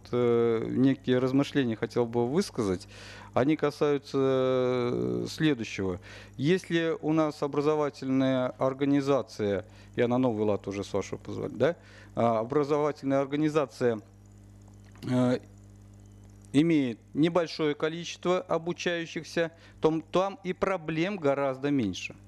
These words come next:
А если у нас, это простые, э, статистические, э, расклады, если у нас образовательная организация имеет, э, большое количество обучающихся, ну, в данном вот,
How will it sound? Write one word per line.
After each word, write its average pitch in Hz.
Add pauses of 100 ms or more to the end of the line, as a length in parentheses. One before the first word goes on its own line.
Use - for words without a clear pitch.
(500)
А 120
если 202
у 170
нас, 170
это 190
простые, 165
э, 151
статистические, 160
э, 151
расклады, 151 (520)
если 185
у 190
нас 180
образовательная 175
организация 170 (320)
имеет, 160
э, 147
большое 185
количество 165
обучающихся, 139
ну, 160
в 156
данном 147
вот, 131